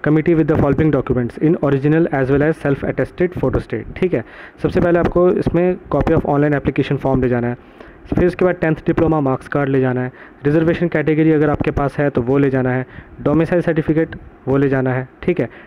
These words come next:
टेन प्लस टू मार्कशीट या डिप्लोमा में से कोई एक चीज़ ले जाना है, डिस्चार्ज सर्टिफिकेट पीपीओ नंबर के साथ जो, अ, एक्स सर्विसमैन certificate है जो कि competent authority ने issue किया है वो ले जाना है।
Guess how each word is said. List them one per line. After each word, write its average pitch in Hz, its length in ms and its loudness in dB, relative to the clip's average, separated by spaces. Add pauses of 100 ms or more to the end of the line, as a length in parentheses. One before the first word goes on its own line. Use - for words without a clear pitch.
(140)
टेन 151 160 0
प्लस 165 280 0
टू 175 140 2
मार्कशीट 143 460 0
या 160 60 0
डिप्लोमा 143 400 0
में 143 60 2
से 139 140 -2
कोई 143 160 2
एक 131 160 0
चीज़ 143 200 2
ले 135 100 2
जाना 127 200 0
है, 127 140 -2 (380)
डिस्चार्ज 160 340 0
सर्टिफिकेट 160 560 0
पीपीओ 156 420 0
नंबर 147 240 2
के 147 140 -2
साथ 143 320 -2
जो, 143 140 2
अ, 147 120 -2
एक्स - 280 -4
सर्विसमैन 147 440 0
certificate 139 540 -2
है 139 80 0
जो 131 100 2
कि 135 80 0
competent 139 460 -2
authority 135 380 -2
ने 143 120 2
issue 135 200 0
किया 131 180 0
है 127 60 0
वो 131 140 2
ले 139 100 2
जाना 123 220 -2
है। 127 140 -6